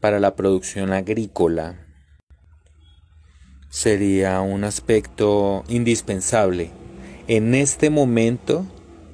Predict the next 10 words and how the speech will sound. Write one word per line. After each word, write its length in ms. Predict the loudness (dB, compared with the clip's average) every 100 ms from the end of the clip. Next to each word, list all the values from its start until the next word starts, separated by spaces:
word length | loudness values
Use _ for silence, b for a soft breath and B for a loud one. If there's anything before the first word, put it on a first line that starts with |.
| 0
lo 260 | 6 6
más 320 | 6 0 0 -4
importante 720 | 0 0 0 -4 -2 0 0
que 140 | 2
debemos 600 | 4 4 4 0 -4 -6
pensar 680 | 0 0 0 4 4 4 0 -6 -20 -20 -20 -20 -20 -4
es 500 | 4 6 6 2 -6 -6
en 500 | 0 2 2 0 2
la 320 | 2 2 2 2
alimentación 1160 | 0 2 2 0 0 -2 -2 -2 0 0 -4